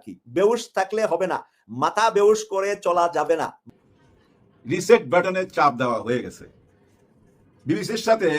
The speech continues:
Speaker 2: ডক্টর ইউনূস স্যার যখন একটা ইন্টারভিউ দিছিল, তখন উনি বলছিল যে এই জেনারেশন, নতুন জেনারেশন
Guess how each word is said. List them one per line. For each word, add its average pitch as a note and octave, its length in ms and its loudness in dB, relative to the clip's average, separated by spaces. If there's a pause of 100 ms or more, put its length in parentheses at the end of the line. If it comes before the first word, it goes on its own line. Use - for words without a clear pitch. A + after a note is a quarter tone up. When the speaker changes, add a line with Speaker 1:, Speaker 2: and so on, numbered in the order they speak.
(120)
Speaker 2:
ডক্টর D#3+ 280 -2
ইউনূস F3+ 240 -4
স্যার E3+ 160 4 (120)
যখন D3 240 0
একটা D#3 140 -2 (100)
ইন্টারভিউ C3 380 -2
দিছিল, A#2 220 -4 (380)
তখন C3 240 -2
উনি C#3+ 180 0
বলছিল A#2 280 -4 (640)
যে A2 180 -6 (280)
এই G3+ 160 2
জেনারেশন, F3+ 460 2 (120)
নতুন E3+ 160 0 (100)
জেনারেশন D#3 460 0